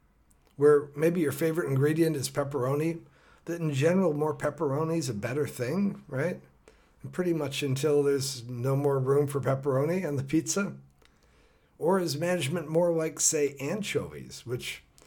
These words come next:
even if you like them, even if you love anchovies, very quickly there become too many anchovies on a pizza as I keep on adding them. Even a small quantity seems like a lot at times.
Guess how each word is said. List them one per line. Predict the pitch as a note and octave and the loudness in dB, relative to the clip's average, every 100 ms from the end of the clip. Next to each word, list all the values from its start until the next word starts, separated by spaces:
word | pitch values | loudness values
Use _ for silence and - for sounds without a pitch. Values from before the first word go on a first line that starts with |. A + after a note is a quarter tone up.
| _ _ _ | _ _ _
even | E3+ F#3+ G3+ | 0 4 2
if | - | 2
you | C#3+ | -4
like | G#2+ A#2 E3+ - | -4 -6 -6 -6
them, | G2 E2 | -8 -6
even | D#3 F3+ | -2 2
if | F#3+ | 2
you | E3+ C3+ | 0 -2
love | C3+ D#3 E3 | 0 2 2
anchovies, | D3 C3+ C#3 C3 A#2+ A#2+ A2+ - - _ _ _ - | 2 0 0 0 0 -2 -2 -8 -14 _ _ _ -10
very | E3+ G3+ G3+ | -2 0 0
quickly | - F#3+ F#3 G#3 F#3 | -2 -6 -4 -2 -2
there | C3+ C#3+ | 0 0
become | C3+ C3 - C3 B2 A#2 - - | -2 -4 -2 -2 -2 -6 -14 -14
too | - F3 | -4 0
many | D#3+ D3+ C#3+ C3 - | 2 2 0 -2 -4
anchovies | B2+ C#3 C#3 B2 A2 G#2+ | -2 -2 0 -2 -2 -4
on | A#2 G#2+ | -4 -6
a | |
pizza | G2+ C#3+ D3 G#2+ | -2 -2 0 -4
as | G2+ | -4
I | G#2+ | -6
keep | G2+ A#2 A2+ | -6 -6 -4
on | A2 | -4
adding | A2 B2+ A#2+ G2 | -4 -4 -4 -6
them. | F2+ E2+ _ _ - _ - | -10 -14 _ _ -20 _ -4
Even | E3+ F3 | 0 0
a | C3 | 0
small | - C3+ D#3 F#3+ | -2 -2 -2 -2
quantity | - C#3 B2+ A#2+ A2+ | -2 0 0 -2 -4
seems | A2+ C3 A#2+ A#2+ | -4 -2 -2 -4
like | A2+ G#2 | -6 -8
a | |
lot | A2 A#2+ B2 - | -6 -4 -6 -8
at | A2+ | -12
times. | - G#2+ F2 E2+ - | -8 -8 -8 -10 -12